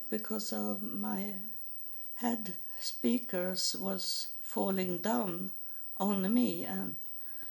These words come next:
and hit my skull, and, uh, I wake up. And, uh, then on, on the radio, they say, because it was Christmas,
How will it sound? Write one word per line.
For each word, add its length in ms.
and 200
hit 400
my 480
skull, 600
and, 420
uh, 200
I 140
wake 320
up. 240
And, 320
uh, 260
then 320
on, 440
on 200
the 120
radio, 760
they 140
say, 340
because 480
it 160
was 220
Christmas, 840